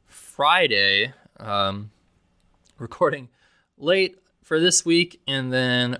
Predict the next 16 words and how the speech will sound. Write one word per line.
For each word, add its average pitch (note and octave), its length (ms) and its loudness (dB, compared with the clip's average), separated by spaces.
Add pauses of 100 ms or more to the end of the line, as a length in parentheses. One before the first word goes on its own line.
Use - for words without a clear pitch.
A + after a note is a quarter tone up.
early F#3 320 2
for C3 220 -10
next F3+ 300 -6
week B2+ 220 -8
because A2+ 460 -4
I'm A2 460 -2 (480)
going A2+ 320 -4
to A2 220 -2
California A#2 800 -2
to G#2+ 280 -2 (420)
vis-, B2 400 -6
visit A2+ 280 -4
the - 80 -14
homie A2+ 340 -12
Dan. B2+ 480 -2 (360)
Uh, F#2+ 300 -8